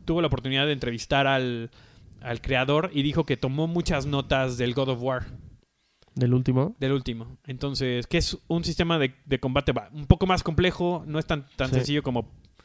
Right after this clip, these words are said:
Speaker 1: presionar X nada más, ¿no?
Speaker 2: Sí.
Speaker 1: Este
Speaker 2: Muy buen juego, por cierto.
Speaker 1: Sí, el
Speaker 2: Ga-,
Speaker 1: God of War
Speaker 2: ganó juego
Speaker 1: ganó
Speaker 2: del
Speaker 1: juego
Speaker 2: año,
Speaker 1: del
Speaker 2: ¿no?
Speaker 1: año, sí.
Speaker 2: El año pasado.
Speaker 1: Sí, excelente, excelente juego. También hay un pequeño documental que se llama Racing Kratos, que habla acerca de cómo hicieron el juego,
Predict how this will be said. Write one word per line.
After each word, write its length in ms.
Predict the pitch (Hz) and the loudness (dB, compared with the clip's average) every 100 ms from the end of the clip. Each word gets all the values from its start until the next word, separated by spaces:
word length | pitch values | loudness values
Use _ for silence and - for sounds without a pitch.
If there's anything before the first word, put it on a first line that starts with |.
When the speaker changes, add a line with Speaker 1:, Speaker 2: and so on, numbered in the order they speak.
| _ | _
Speaker 1:
presionar 380 | - 127 131 139 | -6 -4 -2 0
X 400 | 135 135 127 123 | -2 -2 -4 -2
nada 160 | 123 120 | -4 -4
más, 260 | 117 113 | -6 -8
¿no? 140 | 113 131 - _ - | -10 -12 -18 _ -10
Speaker 2:
Sí. 140 | - 120 - - - _ _ | -6 -6 -8 -20 -20 _ _
Speaker 1:
Este 420 | - 117 - - | -20 -20 -20 -2
Speaker 2:
Muy 220 | 135 143 147 | 8 10 10
buen 220 | 135 127 | 8 2
juego, 260 | 120 113 | -2 -8
por 160 | - - | -8 -8
cierto. 260 | 120 - - - - - | -8 -10 -16 -20 -20 -6
Speaker 1:
Sí, 160 | - | 2
el 120 | 135 127 | 6 10
Speaker 2:
Ga-, 20 | |
Speaker 1:
God 40 | 151 | 10
of 120 | 135 | 12
War 140 | 139 135 | 10 10
Speaker 2:
ganó 260 | 139 139 | 6 2
juego 240 | 127 139 135 | 4 8 10
Speaker 1:
ganó 120 | 131 | 10
Speaker 2:
del 40 | 131 | 10
Speaker 1:
juego 120 | 123 | 8
Speaker 2:
año, 100 | - | 8
Speaker 1:
del 100 | 123 | 4
Speaker 2:
¿no? 60 | 120 113 | 0 -4
Speaker 1:
año, 100 | - | -8
sí. 200 | - 117 | -8 -4
Speaker 2:
El 120 | 123 | 0
año 140 | 127 123 | 2 0
pasado. 340 | 80 - 50 - _ _ _ | -4 -8 -16 -18 _ _ _
Speaker 1:
Sí, 200 | - 127 | -12 -8
excelente, 560 | 120 - 113 117 120 123 | -8 -10 -10 -10 -10 -10
excelente 380 | - 110 113 117 | -10 -8 -8 -4
juego. 240 | 143 156 | 0 2
También 320 | 147 151 165 147 | 4 6 4 6
hay 160 | 151 | 6
un 120 | 156 147 | 6 4
pequeño 340 | 135 147 147 | 4 4 4
documental 560 | 135 131 120 113 139 139 | 4 4 2 4 4 4
que 100 | 139 | 2
se 60 | |
llama 180 | 127 127 | 2 2
Racing 380 | 120 123 - 120 | 4 2 0 -6
Kratos, 680 | - 123 - 147 151 - - - | -2 -2 -2 -8 -8 -12 -14 -12
que 80 | - | -2
habla 200 | 131 135 | 0 0
acerca 280 | 123 131 139 | -2 -2 0
de 200 | 120 113 _ - - - _ | 0 -2 _ -20 -20 -20 _
cómo 240 | 139 143 147 | -6 -4 -4
hicieron 380 | 131 139 139 | -4 -4 -4
el 100 | 120 | -6
juego, 480 | 113 - 135 139 247 | -8 -6 -4 -4 -8